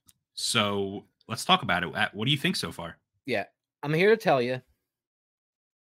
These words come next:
Speaker 2: I don't give a shit about, I d-, I couldn't really speak to the, the weight of the narrative yet.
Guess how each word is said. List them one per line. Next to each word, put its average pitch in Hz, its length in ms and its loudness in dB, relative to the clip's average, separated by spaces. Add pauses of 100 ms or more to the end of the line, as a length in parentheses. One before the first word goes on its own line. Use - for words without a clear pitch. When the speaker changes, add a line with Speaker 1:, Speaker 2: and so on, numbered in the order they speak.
(480)
Speaker 2:
I 123 120 -2
don't 131 140 -4
give 117 120 -4
a 110 40 -4
shit 110 320 -4
about, 101 340 -2
I 120 120 4
d-, 139 180 -4
I 135 80 2
couldn't 180 360 0
really 147 260 6
speak 123 360 -4
to 117 100 -10
the, 101 280 -4
the 101 120 -8
weight 101 260 -4
of 92 120 -14
the 95 80 -8
narrative 82 380 -10
yet. 80 200 -14